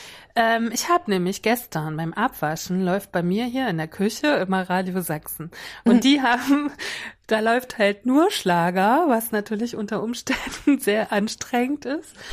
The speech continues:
Speaker 1: Aber das ist so, wie früher manche Leute Marienhof und so geguckt haben, ne?
Speaker 2: Ja,
Speaker 1: Also,
Speaker 2: ist halt so.
Speaker 1: ist
Speaker 2: Da
Speaker 1: halt
Speaker 2: muss man
Speaker 1: so,
Speaker 2: durch.
Speaker 1: läuft halt,
Speaker 2: <laughs>
Speaker 1: genau.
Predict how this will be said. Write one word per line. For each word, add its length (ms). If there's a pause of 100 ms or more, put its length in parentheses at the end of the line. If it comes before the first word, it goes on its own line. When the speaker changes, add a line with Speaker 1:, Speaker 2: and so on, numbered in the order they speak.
(200)
Speaker 1:
Aber 420 (220)
das 160
ist 180
so, 220
wie 160
früher 420
manche 300
Leute 240
Marienhof 520
und 140
so 100
geguckt 380
haben, 220
ne? 180 (260)
Speaker 2:
Ja, 280
Speaker 1:
Also, 300 (120)
Speaker 2:
ist 200
halt 200
so. 160 (100)
Speaker 1:
ist 120
Speaker 2:
Da 100
Speaker 1:
halt 180
Speaker 2:
muss 120
man 100
Speaker 1:
so, 60
Speaker 2:
durch. 100
Speaker 1:
läuft 280
halt, 380
Speaker 2:
<laughs> 20
Speaker 1:
genau. 300